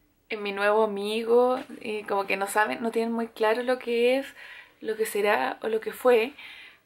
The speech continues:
Que las que no saben prefiero que <laughs> se queden con la incógnita porque no sé qué será de mi vida después. No sé si seguirá apareciendo. Yo creo que sí,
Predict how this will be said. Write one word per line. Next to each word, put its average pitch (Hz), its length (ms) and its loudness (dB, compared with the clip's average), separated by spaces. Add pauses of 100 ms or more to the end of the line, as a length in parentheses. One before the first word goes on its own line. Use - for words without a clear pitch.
(300)
Que 220 80 -6
las 214 120 2
que 226 120 -6
no 214 100 -2
saben 254 340 2
prefiero 240 380 -4
que 233 140 -6
<laughs> - 20 -8
se 220 160 2
queden 220 180 0
con 220 140 -2
la 208 80 -4
incógnita 202 580 -4
porque - 360 -6
no 214 100 -10
sé 226 160 -8
qué 226 80 -4
será 220 200 -4
de 220 80 -4
mi 220 100 -6
vida 220 240 -6
después. 269 500 -10 (500)
No 220 80 -14
sé 220 120 -8
si 220 80 -8
seguirá 220 380 2
apareciendo. 254 760 -2 (340)
Yo 240 100 -10
creo 240 120 -4
que 240 140 -8
sí, 285 560 -2